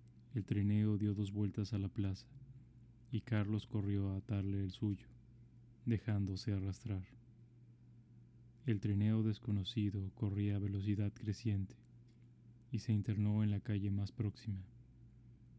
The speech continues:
El conductor volvió a la cabeza e hizo una seña amistosa a Carlos,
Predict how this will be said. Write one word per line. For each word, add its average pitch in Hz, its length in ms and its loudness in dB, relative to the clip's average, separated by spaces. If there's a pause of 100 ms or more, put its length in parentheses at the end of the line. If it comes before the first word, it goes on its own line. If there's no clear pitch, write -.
(140)
El 107 120 0
conductor 101 600 0 (520)
volvió 104 400 2
a 104 60 2
la 101 100 0
cabeza 101 560 -2 (200)
e 113 60 0
hizo 107 300 2
una 104 220 2
seña 104 300 2
amistosa 98 540 -2
a 98 60 -4
Carlos, 98 540 -4